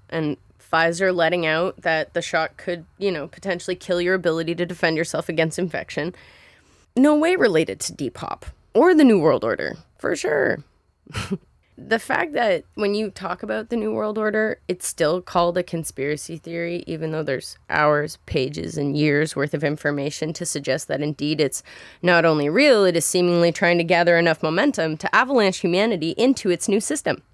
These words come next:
A system they've spent generations envisioning, hoping, scheming, and blackmailing for. The one that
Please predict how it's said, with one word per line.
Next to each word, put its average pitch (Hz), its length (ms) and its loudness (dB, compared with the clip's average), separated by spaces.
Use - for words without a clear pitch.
A - 80 2
system 254 380 2
they've 233 160 4
spent - 340 0
generations 190 920 2
envisioning, 160 680 0
hoping, 175 500 -2
scheming, 156 560 -2
and 147 100 -2
blackmailing - 560 -4
for. - 360 -12
The 196 100 4
one 196 200 6
that 180 180 2